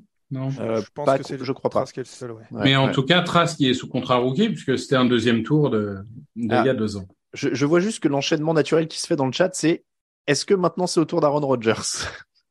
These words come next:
Speaker 1: Euh, non, je pense pas.
Speaker 2: Je pense qu'il va
Speaker 1: Je pense pas.
Speaker 2: continuer, ouais.
Speaker 1: Ouais. Malheureusement, euh, je pense qu'il va continuer. Moi, je suis comme toi, hein, j'en ai marre. J'en ai marre de Rodgers. Comme j'en ai eu marre de Favre,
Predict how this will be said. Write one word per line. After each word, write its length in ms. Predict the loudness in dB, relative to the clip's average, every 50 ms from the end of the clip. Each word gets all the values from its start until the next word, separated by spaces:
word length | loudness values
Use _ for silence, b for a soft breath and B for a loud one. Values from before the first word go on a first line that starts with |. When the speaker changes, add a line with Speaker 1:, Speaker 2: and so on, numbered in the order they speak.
| _ _ _ _ _ _ _ _ _ _ _ _ _ _ _ _ _ _ 0
Speaker 1:
Euh, 240 | 2 4 4 4 4
non, 200 | 4 4 4 2
je 100 | 0 -2
pense 180 | -6 -8 -8 -6
pas. 180 | -8 -8 -8 -10 b b b b b b b b b
Speaker 2:
Je 80 | b -4
pense 160 | -2 -2 0
qu'il 80 | 2 2
va 40 | 2 2
Speaker 1:
Je 40 |
pense 60 | 0 -4
pas. 100 | -6 -6
Speaker 2:
continuer, 300 | -6 -6 -6 -6 -8 -10
ouais. 360 | -12 -16 _ _ -6 -4 -2
Speaker 1:
Ouais. 200 | -2 -2 -2 -4 -10 -20 _ _ _ _ _ _ _ _ -2
Malheureusement, 800 | 2 2 4 4 4 4 4 4 4 4 4 4 4 4 4
euh, 180 | 2 0 0 -2
je 100 | -6 -6
pense 200 | -8 -8 -8 -8
qu'il 100 | -6 -6
va 100 | -6 -4
continuer. 440 | -4 -6 -8 -4 -4 -4 -4 -4 -6 _ _ _ _ _ _ _ _ _ _ _ _ _ _ _ 2
Moi, 120 | 4 4
je 60 | 4 4
suis 140 | 2 4
comme 180 | 4 4 4 6
toi, 160 | 6 6 6
hein, 100 | 6 4
j'en 180 | 4 4 4 2
ai 60 | 2
marre. 200 | 0 0 -4 -6 _ _ _ _ _ _ -10 -6
J'en 100 | -2 0
ai 40 | 0
marre 200 | 2 2 2 0
de 60 | 0
Rodgers. 420 | -2 -4 -6 -8 -12 -14 -16 _ _ _ _ _ _ _ _ b b b b b
Comme 200 | 4 6 6 8
j'en 200 | 6 6 6 6
ai 60 | 6 6
eu 100 | 6 6
marre 240 | 6 4 4 6
de 120 | 4 4 4
Favre, 380 | 4 4 2 2 0 -4 -10